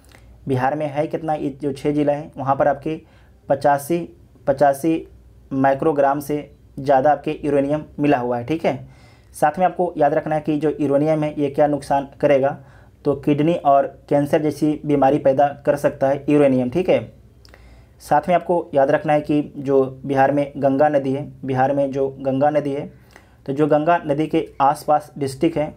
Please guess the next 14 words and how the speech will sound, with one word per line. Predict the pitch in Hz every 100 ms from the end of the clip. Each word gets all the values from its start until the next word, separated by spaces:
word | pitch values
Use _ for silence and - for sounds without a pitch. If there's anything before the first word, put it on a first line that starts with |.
| - - - - -
उनके | 139 139 170 165 165
जो | 139 139 131
आपके | 120 - 147 131 - - - -
पानी | 139 147 147
है, | 120 117 -
भूगर्भीय | 131 135 139 156
पानी, | 160 131 139 139 139
मतलब | 131 135
कि | 139
जो | 139 135
ग्राउंड | 139 139 156
वाटर | 139 123 135
है, | 147 - - - -
उसमें | 131 160 156 156